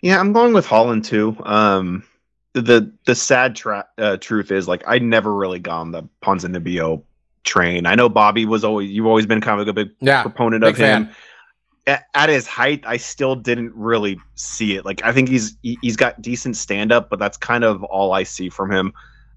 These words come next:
Speaker 1: Uh, so I, I think Kevin is a little bit more well-rounded. Yeah, if he can utilize a ground game, I think hi-, his ground game's really good. Maybe he can catch,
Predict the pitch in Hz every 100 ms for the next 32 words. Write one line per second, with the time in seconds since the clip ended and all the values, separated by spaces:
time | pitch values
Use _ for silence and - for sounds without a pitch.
0 | - 98 98 87 82 78 - 120 113 104
1 | - 110 87 139 160 147 _ _ - 165
2 | 151 147 139 139 135 131 120 120 117 110
3 | 107 107 104 104 104 - 113 127 117 120
4 | 120 117 110 104 101 110 107 107 98 104
5 | 101 85 107 110 90 95 95 95 95 95
6 | 98 95 92 92 - _ - 107 127 131
7 | 131 120 120 113 120 113 -